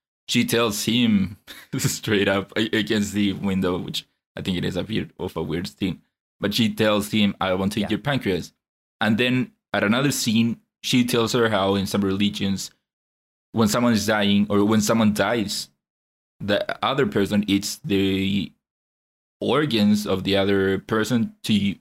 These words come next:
Speaker 1: so that their soul can live on, on them. And so when that scene happens, when he's at the cafe and he finally says that, that "I want to eat your pancreas,"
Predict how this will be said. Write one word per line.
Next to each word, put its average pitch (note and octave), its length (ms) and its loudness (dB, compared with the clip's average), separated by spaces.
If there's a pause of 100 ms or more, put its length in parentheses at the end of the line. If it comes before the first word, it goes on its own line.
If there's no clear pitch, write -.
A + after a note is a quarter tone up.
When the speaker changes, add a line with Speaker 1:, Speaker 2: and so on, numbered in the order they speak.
Speaker 1:
so A2 160 -2
that G2+ 200 -2
their G2 160 2
soul G#2+ 320 0
can G2 180 -4
live G2 200 -2
on, G2 240 0
on G#2+ 240 2
them. E2+ 240 -6 (640)
And G#2+ 120 2
so A2 200 2
when A2 540 0 (600)
that G#2 320 0
scene G#2 500 4
happens, F#2 680 -4
when F#2 180 -2
he's F#2+ 220 -4
at F2+ 120 -2
the - 80 -8
cafe G2 560 -2
and F#2+ 260 0
he G#2+ 340 -2
finally G2 460 -2
says G2+ 380 -2 (600)
that, G2 360 -2
that F#2 100 0
"I F2+ 60 2
want F#2 200 -2
to G#2 80 0
eat G2 100 -2
your F#2+ 100 0
pancreas," G#2 360 0